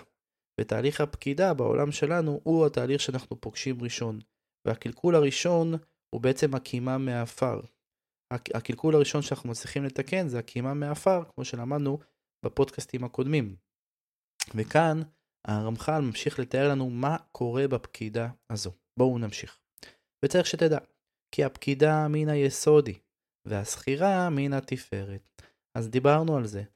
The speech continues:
ואמרנו שכשהקדוש ברוך הוא ברא את הנבראים, הוא ברא אותם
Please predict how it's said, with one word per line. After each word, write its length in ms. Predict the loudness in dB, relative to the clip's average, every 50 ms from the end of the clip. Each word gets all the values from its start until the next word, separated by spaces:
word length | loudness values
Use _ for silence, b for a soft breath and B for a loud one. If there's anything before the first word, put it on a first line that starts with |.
| _ _ _ _ -6 -2
ואמרנו 460 | -2 -2 0 0 0 0 0 0 -2
שכשהקדוש 640 | -4 -8 -10 -6 -8 -8 -4 -2 2 2 2 2 2
ברוך 220 | 0 -2 -2 0
הוא 180 | 0 -2 0 0
ברא 400 | 0 -2 -2 -2 -2 -2 -2 -4
את 120 | -4 -4
הנבראים, 560 | -4 -4 -4 -6 -6 -8 -6 -4 -4 -6 -6 -8 _ _ _ _ _ _ _ _ _ -10
הוא 180 | -8 -6 -4 -2
ברא 360 | 0 0 0 2 0 0 0
אותם 640 | 0 0 -2 -2 -2 -4 -2 0 0 -2 -4 -6 -8